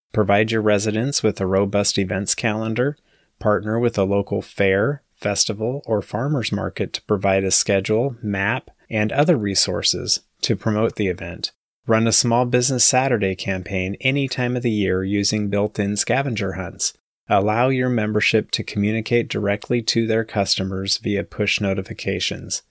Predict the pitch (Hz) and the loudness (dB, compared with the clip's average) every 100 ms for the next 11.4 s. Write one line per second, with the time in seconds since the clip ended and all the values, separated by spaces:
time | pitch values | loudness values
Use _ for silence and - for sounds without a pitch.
0 | _ _ _ _ 113 104 117 120 127 139 | _ _ _ _ 2 4 4 0 0 -2
1 | 139 147 131 104 104 104 101 160 131 - | -2 -2 0 0 2 2 2 2 0 -2
2 | 90 90 - _ _ 110 101 107 107 101 | -4 -6 -12 _ _ 0 2 4 4 4
3 | 98 98 120 139 113 113 120 131 117 98 | 2 2 0 -2 -2 0 2 2 2 0
4 | 95 - 92 - 113 107 104 110 120 - | -2 -4 -6 -4 -2 2 4 4 2 0
5 | 107 - 117 117 117 - 110 117 123 120 | 0 0 2 2 2 2 -2 -2 2 2
6 | 120 120 104 98 98 95 104 107 - 131 | 2 2 2 2 0 0 0 -2 0 -2
7 | 139 143 - 95 95 95 98 - 98 90 | -2 -2 -2 -2 -2 -2 -4 -4 -2 -2
8 | 90 92 117 - - 104 104 104 117 131 | -2 -2 -4 -6 -4 -2 0 2 2 2
9 | 117 117 147 - - 107 101 101 110 - | 2 2 0 -4 -4 -2 0 2 0 0
10 | 101 101 98 110 123 131 127 131 139 - | -2 0 2 4 2 2 0 2 2 0
11 | 95 95 - | 0 -2 -4